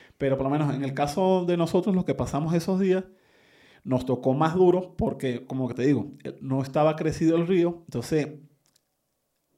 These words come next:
en cierto punto, tienes que agarrar unas canoas que te llevan hasta el, hasta el pueblito más cercano.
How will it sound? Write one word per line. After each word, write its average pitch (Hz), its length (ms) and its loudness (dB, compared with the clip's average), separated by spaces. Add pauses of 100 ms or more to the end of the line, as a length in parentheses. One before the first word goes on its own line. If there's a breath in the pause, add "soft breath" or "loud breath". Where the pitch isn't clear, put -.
(260)
en 135 300 -2
cierto 185 380 0
punto, 214 500 0 (280 soft breath)
tienes 156 240 0
que 180 80 0
agarrar 160 220 4
unas 175 220 0
canoas 185 500 0 (560 soft breath)
que 151 140 0
te 139 180 2
llevan 180 340 2
hasta 156 240 -6
el, 123 180 -6
hasta 127 220 -6
el 127 100 -2
pueblito 123 560 0
más 117 160 -6
cercano. 135 560 -4